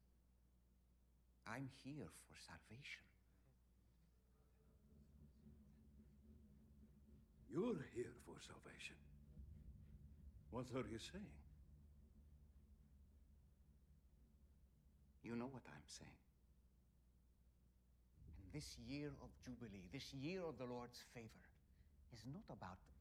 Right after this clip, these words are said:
Speaker 1: release from financial debts.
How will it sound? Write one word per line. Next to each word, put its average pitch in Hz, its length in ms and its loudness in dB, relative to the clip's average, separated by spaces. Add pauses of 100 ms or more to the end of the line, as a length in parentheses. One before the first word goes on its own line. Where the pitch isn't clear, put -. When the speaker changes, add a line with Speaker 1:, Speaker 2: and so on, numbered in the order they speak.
Speaker 1:
release 117 520 4
from 98 120 0 (400)
financial 107 680 2 (120)
debts. - 360 -4